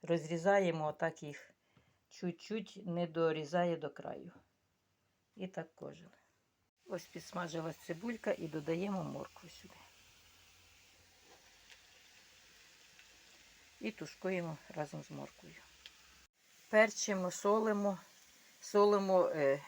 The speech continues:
добре, щоб таке було, як, е, пересолене, добре солене, солене. Воно потім прокваситься і буде добре. Е, можна добавити якісь ці, е,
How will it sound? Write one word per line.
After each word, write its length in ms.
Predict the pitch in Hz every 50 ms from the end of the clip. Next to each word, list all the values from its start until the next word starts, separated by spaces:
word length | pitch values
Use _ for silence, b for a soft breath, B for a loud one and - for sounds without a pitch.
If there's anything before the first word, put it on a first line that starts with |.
| - - -
добре, 440 | - 160 - 202 208 202 170 175 170
щоб 180 | - - 175
таке 320 | - - 180 - - 196 180
було, 380 | 170 175 175 180 190 180 175 180 175
як, 180 | 175 175 170 - - - - - - - - - - - - - - - -
е, 120 | 165 160 - -
пересолене, 680 | 180 175 170 170 - - 214 180 156 147 143 143 139
добре 300 | 143 180 175 160 151 147
солене, 420 | - - 156 135 139 139 131 131 -
солене. 480 | - - - 156 139 135 127 127 139 151 - - - - B B B B B - - -
Воно 240 | 151 151 160 156
потім 240 | - - - 175 156
прокваситься 720 | 147 151 147 156 - - 180 180 180 - 190 170 - - 151
і 40 |
буде 260 | 147 156 151 - 151 139
добре. 340 | - - 139 - - 143 - B B B B B B -
Е, 100 | - 143
можна 360 | 170 190 220 214 214 202 180
добавити 640 | 160 180 170 170 190 190 180 180 180 - - 175 165
якісь 380 | 160 156 - - 185 185 165
ці, 420 | - - - - 160 151 151 143 139
е, 520 | 135 127 131 139 139 139 135 135 139 143